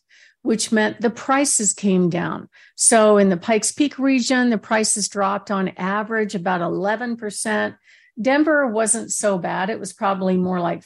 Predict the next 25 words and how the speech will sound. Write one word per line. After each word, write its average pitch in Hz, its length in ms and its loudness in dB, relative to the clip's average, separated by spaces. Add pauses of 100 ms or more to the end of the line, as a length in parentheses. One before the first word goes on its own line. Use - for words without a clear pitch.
five. 214 520 -2 (480)
But 214 300 2
since 339 480 6
that 311 320 4
time, 262 480 2
since 233 320 -2
probably 247 600 -2
April 233 360 0
going 214 300 0
up 220 120 -6
to 214 120 -8
right 202 260 -2
now, 220 480 -4 (640)
we're 233 240 2
almost 269 560 2
even 233 560 0
to 226 120 -4
where 202 300 0
we 233 160 -2
were 185 600 -4
back 175 340 -6
in 233 120 4
the 247 60 2
boom, 277 560 0 (440)
right? 214 340 -2